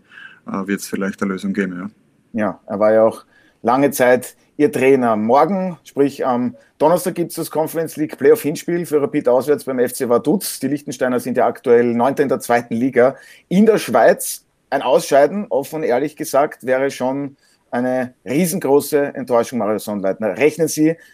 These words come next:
Speaker 2: mit einem fixen Einzug in die Conference League Gruppenphase der Hütteldorfer?
Speaker 1: Ja,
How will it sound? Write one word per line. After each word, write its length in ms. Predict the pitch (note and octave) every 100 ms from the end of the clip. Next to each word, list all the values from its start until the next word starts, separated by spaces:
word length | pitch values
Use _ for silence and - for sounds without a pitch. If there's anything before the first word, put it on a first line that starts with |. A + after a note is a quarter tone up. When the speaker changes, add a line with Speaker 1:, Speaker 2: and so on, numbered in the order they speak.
| _
Speaker 2:
mit 220 | C3+ C3+
einem 280 | C3 C3 C3
fixen 560 | B2 D#3 D#3 - D3 C3
Einzug 480 | B2+ B2 C#3 C3 -
in 120 | C3
die 60 |
Conference 480 | - A#2+ A#2 B2 A#2+
League 120 | A#2+
Gruppenphase 540 | - A2+ B2 G#2 G#2 A2
der 100 | G2+
Hütteldorfer? 560 | G#2 G2+ F#2 - E2+ _ _ _ _ _ _ _ _ - -
Speaker 1:
Ja, 180 | G#2